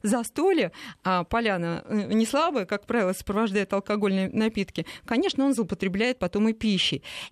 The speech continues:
И, безусловно, алкогольные калории это покроют, скажем, недостаток гликогена, печени, а, ну, отчасти,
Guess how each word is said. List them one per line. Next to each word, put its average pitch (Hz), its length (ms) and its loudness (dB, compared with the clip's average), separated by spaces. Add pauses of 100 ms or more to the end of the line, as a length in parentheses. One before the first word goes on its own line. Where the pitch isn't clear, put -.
И, 196 180 2
безусловно, 233 640 0
алкогольные 226 580 0
калории 262 360 0
это 220 120 -4
покроют, 370 720 2
скажем, 214 320 0
недостаток 220 540 0
гликогена, 226 800 -2
печени, 175 680 -2
а, - 80 0
ну, 285 160 4
отчасти, - 440 -4